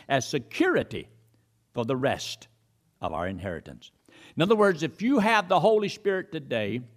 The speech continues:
that is your guarantee the rest is on the way. And he can't change that.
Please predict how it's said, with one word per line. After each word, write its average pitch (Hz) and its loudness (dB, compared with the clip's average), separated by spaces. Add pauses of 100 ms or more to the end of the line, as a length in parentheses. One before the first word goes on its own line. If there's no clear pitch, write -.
(560)
that 180 4
is 165 -2
your 165 2
guarantee 170 -2
the 120 -2
rest 127 -4
is 101 -2
on 104 2
the 107 0
way. 78 -6 (1900)
And 117 -2
he 127 -2
can't 120 -6
change 78 -12
that. - -20